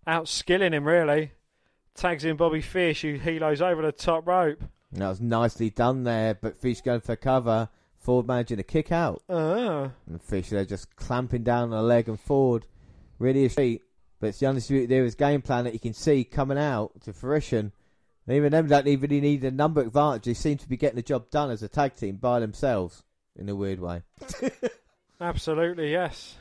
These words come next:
Speaker 1: In a very weird
Speaker 2: And that's Bobby with a combination kicks, trying to back suplex Ford, who lands on his feet.
Speaker 1: And then ducks over, uh, jumps over the top of Fish. Finally tags in Dawkins.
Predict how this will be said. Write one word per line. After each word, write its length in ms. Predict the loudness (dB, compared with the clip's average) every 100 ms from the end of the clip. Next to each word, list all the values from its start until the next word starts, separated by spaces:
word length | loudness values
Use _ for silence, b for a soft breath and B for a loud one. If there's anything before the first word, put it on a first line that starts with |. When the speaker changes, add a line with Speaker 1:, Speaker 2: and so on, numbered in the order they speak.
| -14
Speaker 1:
In 100 | -12
a 40 |
very 240 | -8 -6 -6
weird 180 | -8 -10 -12
Speaker 2:
And 80 | -8
that's 140 | -6
Bobby 240 | -2 0 2
with 100 | 0
a 40 |
combination 540 | 0 0 0 -2 -2 -6
kicks, 500 | 0 0 -2 -14 -18 -8
trying 140 | -4
to 80 | -2
back 200 | 0 -2
suplex 680 | 0 0 0 0 -2 -6 -20 _ _ _ 4
Ford, 280 | 6 8 6
who 80 | 4
lands 220 | 2 2
on 80 | -4
his 120 | 0
feet. 400 | 4 4 2 -4 _ _ -10
Speaker 1:
And 100 | -8
then 160 | -8 -6
ducks 300 | -2 -2 -2
over, 280 | 0 0 0
uh, 140 | 0 0
jumps 320 | 0 -2 -2
over 180 | -2 -2
the 80 |
top 300 | -2 -2 -2
of 140 | -4 -8
Fish. 580 | -4 -2 -2 -4 -14 -20 _ _ _ _ -20
Finally 760 | -6 0 2 4 2 2 0
tags 340 | 0 0 0 -2
in 120 | -2
Dawkins. 800 | 0 0 0 -2 -4 -4 -12